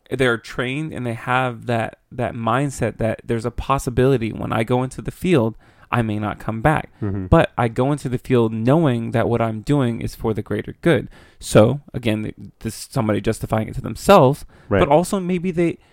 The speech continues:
Speaker 1: maybe they still are afraid to die, and that being afraid to die is what encourages them to live, which, again, storytelling, it works as well, but also in real life, it works to, uh, like, to actually think about,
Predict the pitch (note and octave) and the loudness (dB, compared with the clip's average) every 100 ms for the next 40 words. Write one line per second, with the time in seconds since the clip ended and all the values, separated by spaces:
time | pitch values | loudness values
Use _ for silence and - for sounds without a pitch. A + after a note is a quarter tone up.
0 | - D#3+ E3+ F#3 E3 - F3+ - F#3 F3+ | -8 -4 0 0 -2 0 2 4 2 0
1 | A#2+ A2+ A2 A2+ A#2 A#2+ A2 G#2 B2+ C3+ | -2 -2 -2 -2 0 -2 -2 4 4 4
2 | - _ _ - C3 C3+ B2+ B2 B2+ - | -2 _ _ -2 2 2 0 -2 -4 -2
3 | C3 A2+ G#2+ B2 A#2+ G#2+ G#2 A2+ G#2+ G#2 | 0 0 6 6 6 2 0 0 0 -2
4 | - - C3+ A2+ A2+ G#2+ A2 A2+ _ - | -4 4 4 4 -2 -6 -8 -12 _ -6
5 | G3 A3 - _ _ _ - G#2+ - - | 0 0 0 _ _ _ -6 -6 -6 -14
6 | _ - A2 G#2+ B2 - - A2 G#2+ A#2 | _ -6 -2 -2 -4 -8 -4 -2 0 0
7 | A2 A#2 - A2 G#2+ A2 A2 B2+ F3 C#3+ | 0 -2 0 2 2 0 -2 4 6 6
8 | B2+ - - _ - C3 A2 A2 A2+ A2 | 2 -8 -20 _ 0 2 2 0 0 0
9 | - A2+ A2 B2 A#2 E3+ C#3+ - A2+ A#2 | 0 -2 0 2 2 2 0 0 -2 2
10 | A#2+ - - - C3 B2 - A2+ A2+ A2 | 0 0 -12 -6 -2 -2 -2 0 0 0
11 | B2+ A#2+ - _ C3 A#2+ - A#2 A#2 A#2+ | -4 -10 -20 _ -2 0 -4 0 0 0
12 | - A#2 - B2 B2 A#2 A2 - | -2 -6 -6 -6 -4 0 0 -2